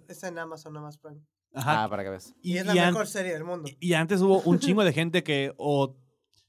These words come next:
Speaker 2: o Claro Video, como te viene con Telcel, o sea,
Speaker 1: Ajá.
Speaker 2: Telmex, perdón, con Telmex, y también con tus planes de Telcel, o sea,
Speaker 3: Ujú.
Speaker 2: dependiendo del, del, la categoría, este, te dan el, te dan algunas, algunas series que dices, "Güey, sí valdría la pena solo por tal serie".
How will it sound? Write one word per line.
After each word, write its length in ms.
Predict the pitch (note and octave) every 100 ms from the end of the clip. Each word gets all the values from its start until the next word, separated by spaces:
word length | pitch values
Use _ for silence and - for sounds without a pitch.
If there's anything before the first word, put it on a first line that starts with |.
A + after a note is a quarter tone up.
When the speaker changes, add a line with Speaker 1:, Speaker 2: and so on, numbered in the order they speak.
| _
Speaker 2:
o 420 | - D3 D3 D3 - _ _
Claro 260 | - D#3+ D#3
Video, 240 | D#3 G#3
como 180 | G3+ E3+
te 100 | D#3
viene 220 | D3+ G3+
con 180 | F#3 C3+
Telcel, 560 | B2+ A#2+ C#3 C3+ D3 C#3+ _ _ _
o 40 |
sea, 100 | C#3
Speaker 1:
Ajá. 40 |
Speaker 2:
Telmex, 320 | D#3 D#3 C#3 -
perdón, 240 | B2 B2
con 120 | B2
Telmex, 460 | A#2+ C3+ B2+ - - _ _ _ -
y 460 | B2+ B2+ B2+ B2 _ _ -
también 220 | B2 C3+
con 100 | C#3+
tus 120 | B2
planes 360 | C3 B2 B2 A2
de 60 |
Telcel, 440 | G2+ G2+ G2+ A#2+ F3
o 60 | C3+
sea, 120 | A#2+
Speaker 3:
Ujú. 100 | A2+
Speaker 2:
dependiendo 380 | A2 A#2 A#2+ A#2+
del, 260 | G#2 G#2
del, 260 | A2 G#2+ A#2 _
la 120 | - A2+
categoría, 500 | G#2+ G#2+ A#2 A3 - _ _ _ _ _
este, 680 | - B2+ B2 B2+ C3+ B2+ B2+ - _ _ _
te 120 | -
dan 240 | C3 B2+ D3
el, 320 | C#3+ C3 -
te 120 | D3
dan 420 | C3+ C3+ D3 C#3+ -
algunas, 420 | C3 C3 C#3+ C3 -
algunas 300 | B2 C#3+ C3+
series 280 | C3+ C#3 C3
que 80 |
dices, 260 | B2 A#2+ A2+
"Güey, 320 | G#2+ G#2+ A#2+
sí 680 | B2+ - - C3 C3+ C#3 C#3
valdría 440 | C3 B2+ B2 A#2+ B2+
la 140 | A#2+
pena 260 | C3+ E3+ C3+
solo 540 | - - C3+ D3 D#3+
por 180 | - G#2
tal 240 | - G2+ G2+
serie". 400 | B2+ C3 A2